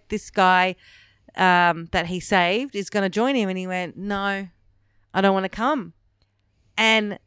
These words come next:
I, and the, and he, it was the sweetest moment. And I, I love that moment because I'm like, "Oh, I really thought that the whole point of seeing this kid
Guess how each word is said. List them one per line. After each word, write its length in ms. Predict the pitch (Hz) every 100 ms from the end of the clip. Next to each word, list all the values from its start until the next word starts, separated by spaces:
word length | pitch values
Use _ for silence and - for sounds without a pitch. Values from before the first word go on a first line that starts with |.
| _ _ -
I, 280 | 208 220 226
and 200 | 233 254
the, 160 | -
and 100 | 262
he, 80 | 277 - _
it 80 | 247
was 260 | 277 277 -
the 120 | 262
sweetest 400 | - 311 330 -
moment. 300 | 233 302 247
And 220 | 240 240
I, 140 | 240 247
I 40 |
love 420 | 233 226 247 269 262
that 160 | 247
moment 420 | 214 202 196 180
because 300 | 214 - 208
I'm 160 | 196 190
like, 240 | 196 190 - _ _ _ _ _ -
"Oh, 340 | 349 190 170 -
I 160 | 240
really 300 | 254 285 285
thought 260 | 254 262 240
that 220 | 226 190
the 100 | 214
whole 160 | 214 214
point 380 | - 233 226 220
of 160 | 202
seeing 340 | - 220 208 202
this 160 | 185
kid 480 | - 240 202 180 175